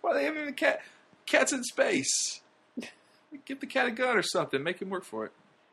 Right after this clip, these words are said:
Speaker 2: I was just upset by that. I was like, "This is, she's wasting valuable time. She might die looking for the cat." And I'm not saying leave the cat behind, but I'm saying look for it on some sort of security camera.
Speaker 1: Well, it ca-, the, that's the thing about Alien. Throughout the whole movie, they're like,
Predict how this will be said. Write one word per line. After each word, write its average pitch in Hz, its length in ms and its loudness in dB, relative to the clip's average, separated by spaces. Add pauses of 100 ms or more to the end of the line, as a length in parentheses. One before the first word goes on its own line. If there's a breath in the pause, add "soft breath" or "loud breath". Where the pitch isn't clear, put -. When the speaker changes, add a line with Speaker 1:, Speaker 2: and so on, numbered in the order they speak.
(160)
Speaker 2:
I 339 40 12
was 392 80 10
just 403 180 4
upset 403 300 6
by 226 160 10
that. 180 200 6
I 185 40 6
was 208 100 2
like, - 240 2
"This 285 180 0
is, 277 200 -4
she's - 240 -6
wasting 359 320 0
valuable 294 320 0
time. 240 320 -4
She 262 160 -6
might 254 260 -4
die 214 280 6
looking 208 260 -2
for 214 120 -4
the 196 120 -2
cat." 208 320 4
And 220 80 0
I'm 214 80 -4
not 240 240 2
saying 240 180 -4
leave 247 160 -2
the 254 60 -12
cat 330 240 6
behind, 381 460 4
but 370 60 4
I'm 370 120 6
saying 370 320 2
look 320 200 -4
for 285 220 6
it 254 80 4
on 226 160 6
some 226 240 -12
sort 208 220 -6
of 202 40 -12
security 180 360 -2
camera. - 400 -12
Speaker 1:
Well, 196 180 4
it - 80 -2
ca-, - 160 -8 (160)
the, 147 140 -4 (260)
that's 156 220 -4
the - 60 -20
thing 127 240 -2
about 101 260 -2
Alien. 107 500 -2
Throughout 117 320 2
the 120 80 -10
whole 117 160 -4
movie, 110 320 -4
they're 101 200 -6
like, 107 300 -6